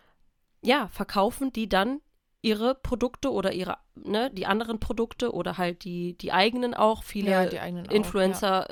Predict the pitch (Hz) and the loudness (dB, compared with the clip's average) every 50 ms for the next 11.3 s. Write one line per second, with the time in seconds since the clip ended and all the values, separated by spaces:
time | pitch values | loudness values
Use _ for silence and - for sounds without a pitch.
0 | - - - 202 208 202 - - - 180 190 196 196 190 190 190 190 - 202 190 | -10 -8 -2 0 2 2 0 -2 -2 -2 0 0 2 0 0 0 0 0 0 0
1 | 190 190 185 - - - 190 190 - - - 190 - - 190 - - - 202 - | 2 0 0 0 -2 -2 -4 -4 -4 -4 -6 -4 -4 -6 -6 -4 -2 -2 -2 0
2 | - 190 180 185 185 165 165 220 285 - - - - - 220 214 - - 208 - | -2 -4 -4 -4 -4 0 0 0 0 0 -4 -2 0 0 0 0 -2 -6 0 2
3 | 214 208 208 208 208 - 196 202 220 - - - - - - - - - - - | 4 4 4 4 2 2 0 0 0 0 -6 -14 -20 -18 -18 -18 -20 -14 -2 2
4 | 214 214 220 - - - - - - - 208 - - 233 262 302 - - 262 247 | 2 2 2 0 -6 -12 -18 -4 0 0 0 4 4 2 2 2 0 -2 -4 -4
5 | - - - 254 254 262 262 254 - - 226 220 214 214 240 269 302 - _ - | -4 -4 -2 0 2 2 2 2 0 0 2 2 2 2 2 -2 -2 -4 _ -20
6 | - _ _ _ _ 180 170 185 208 226 285 320 - - - _ _ _ _ _ | -20 _ _ _ _ -4 2 2 4 4 4 2 -2 -8 -14 _ _ _ _ _
7 | _ _ _ _ _ _ _ _ _ - 208 208 214 165 185 - - 208 - - | _ _ _ _ _ _ _ _ _ -2 0 0 0 0 -2 -4 -4 -6 -6 -4
8 | 208 196 190 185 175 196 190 - 185 196 220 - - - 226 233 254 269 262 208 | -2 0 0 0 -2 -2 0 0 0 0 0 -2 -2 0 0 0 0 0 -2 -2
9 | 196 - 190 214 240 - - 233 208 202 208 196 196 - - _ - - - 214 | 0 4 4 4 4 2 -2 -2 0 2 2 2 2 0 -4 _ -6 -2 0 0
10 | 208 - - 180 175 180 185 185 214 208 196 - 220 262 349 - - - 151 170 | 0 0 -4 -6 -6 -6 -6 -4 -4 -4 -2 -2 -2 -2 -2 -2 -4 -6 -4 -4
11 | 180 160 160 - - - | -6 -6 -6 -6 -8 -10